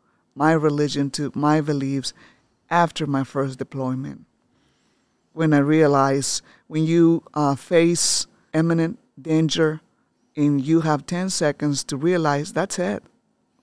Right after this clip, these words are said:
You are completely done in a matter of seconds. I realize I'm far away from my Creator.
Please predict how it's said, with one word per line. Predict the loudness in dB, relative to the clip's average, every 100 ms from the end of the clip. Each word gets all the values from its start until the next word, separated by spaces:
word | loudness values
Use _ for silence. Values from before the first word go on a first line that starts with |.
| _
You | -6 0 2
are | 2 2 2 -2 _ _ _ _
completely | -6 -4 -4 -2 -2
done | 0 2 4 2
in | 2 2
a |
matter | 2 2 2
of | -2
seconds. | -2 -4 -2 -2 -2 -4 -14 _ _ _ _ -2
I | 2
realize | 4 4 4 4 2 -2 -2
I'm | -2
far | -2 0 2
away | 2 0 -4
from | -4 -4 -4 -6 _ _ _
my | -6 -6
Creator. | -4 -4 -4 -4 -6 -12